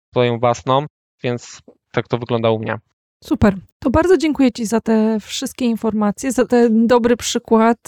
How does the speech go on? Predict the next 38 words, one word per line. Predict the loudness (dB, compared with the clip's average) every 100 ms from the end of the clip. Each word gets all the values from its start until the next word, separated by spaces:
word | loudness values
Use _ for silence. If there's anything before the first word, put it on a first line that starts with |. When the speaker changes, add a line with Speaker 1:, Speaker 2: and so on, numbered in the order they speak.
| 0
Speaker 2:
e, | 2
i | 6 6
wyważenie | 4 4 2 4 2 4 4 2
też | 2 0 0
w | -4
tym, | -2 0 2
że | 0 0 -2 -4 _ _
to | 0
nie | 2
tylko | 2 0 2
miód | 2 2
i | 2
orzeszki, | 2 2 0 0 0
ale | 2
mogą | 2 0 0 0
być | -2 -2
też | 0 0 0 -6
sytuacje | -8 -6 -2 -2 0 0 2 2 0
niebezpieczne | 2 4 4 2 0 2 0 0 -2 -2
i | 0
warto | 0 -2 0
uważać | 0 2 2 2 0 -2
na | -4
tym, | -2 -2
jak, | -2 -2
w |
jaki | -2 -2
sposób | -4 -6 -6 -6
się | -2
wypowiadamy | 0 2 2 4 4 4 2 -2 _ _
w | 0
internecie, | 2 2 2 2 2 2
reprezentując | 2 2 4 4 4 4 4 4 2 -4
firmę | -2 2 4 4 4 2 0 _ _
i | 0
również | 0 0 -2 -4
siebie. | 0 0 2 -2
Także | -2 -4 -4 -4